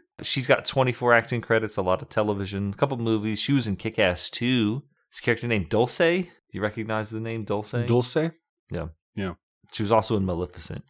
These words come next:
Speaker 1: Neat. Uh, your boy,
Speaker 2: Maleficent?
Speaker 1: Jason.
Speaker 2: Malefic-, Maleficent? Male-, Male-,
Speaker 1: Maleficent. Male-
Speaker 2: Malefi-
Speaker 1: <laughs> Maleficarum.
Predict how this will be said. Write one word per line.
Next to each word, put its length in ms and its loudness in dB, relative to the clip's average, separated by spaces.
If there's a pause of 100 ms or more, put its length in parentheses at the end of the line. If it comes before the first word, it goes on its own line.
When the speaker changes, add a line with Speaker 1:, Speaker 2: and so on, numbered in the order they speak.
(120)
Speaker 1:
Neat. 240 -12 (220)
Uh, 200 8
your 200 4
boy, 340 10
Speaker 2:
Maleficent? 280 6 (140)
Speaker 1:
Jason. 440 4
Speaker 2:
Malefic-, 460 2 (140)
Maleficent? 720 0 (280)
Male-, 260 2 (160)
Male-, 200 2
Speaker 1:
Maleficent. 580 2
Male- 240 -6 (200)
Speaker 2:
Malefi- 760 8 (140)
Speaker 1:
<laughs> 180 -20
Maleficarum. 960 6